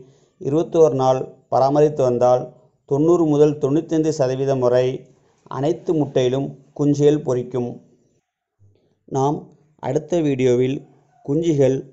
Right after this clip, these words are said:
பொரித்தவுடன் அதை பராமரிப்பது பற்றி பார்க்கலாம். இந்த வீடியோ உங்களுக்கு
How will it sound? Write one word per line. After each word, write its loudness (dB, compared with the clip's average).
பொரித்தவுடன் 2
அதை 0
பராமரிப்பது 0
பற்றி -2
பார்க்கலாம். 0
இந்த -8
வீடியோ -2
உங்களுக்கு -4